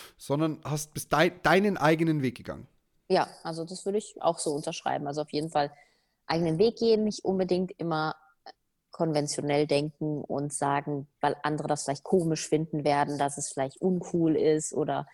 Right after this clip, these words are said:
Speaker 2: vielleicht in der Zukunft keine Perspektive hat. Ich glaube, diese Zeit jetzt hat uns gezeigt, es gibt ganz viele Berufe, wo man nie gedacht hätte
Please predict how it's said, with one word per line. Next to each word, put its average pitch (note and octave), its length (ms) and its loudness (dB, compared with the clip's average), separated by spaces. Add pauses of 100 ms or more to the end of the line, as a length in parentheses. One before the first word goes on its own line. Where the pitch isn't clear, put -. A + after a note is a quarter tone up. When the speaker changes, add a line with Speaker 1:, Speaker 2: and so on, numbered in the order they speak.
(800)
Speaker 2:
vielleicht D3+ 240 0
in C3+ 100 0
der D3 100 2
Zukunft - 800 -2 (320)
keine D#3 260 -2
Perspektive F3 640 0
hat. E3 240 0 (120)
Ich - 240 -12
glaube, E3 400 2 (440)
diese D#3+ 220 -2
Zeit D#3 280 -2
jetzt D#3+ 200 -2
hat D3 160 -4
uns E3+ 180 -8
gezeigt, D#3+ 520 -4 (540)
es - 120 -12
gibt - 200 -4
ganz F3 360 -2
viele F3 600 -2
Berufe, F3 720 -2 (320)
wo E3 140 -6
man D#3 160 0
nie F#3 160 0
gedacht D#3+ 420 -2
hätte E3 440 -6